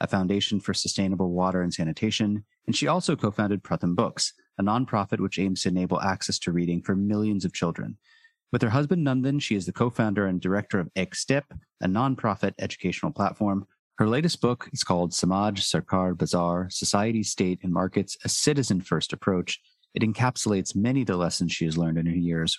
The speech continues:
working in the civil society and philanthropic sectors. To talk more about these lessons, Rohini joins me on the show today from Bangalore. Rohini, nice to see you again, and congrats on the book.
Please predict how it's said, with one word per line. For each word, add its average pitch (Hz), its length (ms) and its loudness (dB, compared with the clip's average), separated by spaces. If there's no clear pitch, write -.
working 107 320 2
in 90 60 0
the 85 80 0
civil - 240 0
society 82 480 0
and 82 140 -2
philanthropic 80 500 -2
sectors. - 580 -6
To - 80 -16
talk 127 220 2
more 156 200 2
about 139 260 0
these 98 180 -2
lessons, 107 400 0
Rohini 113 340 0
joins 110 240 0
me 110 80 2
on 98 80 0
the 98 60 0
show 98 180 0
today 92 240 -2
from 92 160 -2
Bangalore. 87 400 0
Rohini, 113 420 0
nice 107 260 -2
to 110 60 -4
see - 140 -2
you 113 120 2
again, 139 220 0
and 175 140 -2
congrats 101 340 -2
on 117 80 2
the 117 60 0
book. 190 320 -2